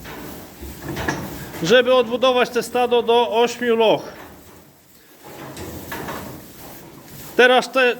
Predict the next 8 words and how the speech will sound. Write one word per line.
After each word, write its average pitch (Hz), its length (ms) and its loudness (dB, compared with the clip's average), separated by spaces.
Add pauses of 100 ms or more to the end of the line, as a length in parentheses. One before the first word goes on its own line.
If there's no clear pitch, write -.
teraz 247 340 2
też 262 220 2
się 254 160 0
sam 254 260 2
zastanawiam, 247 720 2 (220)
czy, 254 380 2 (720)
y, 208 340 6
te 240 440 4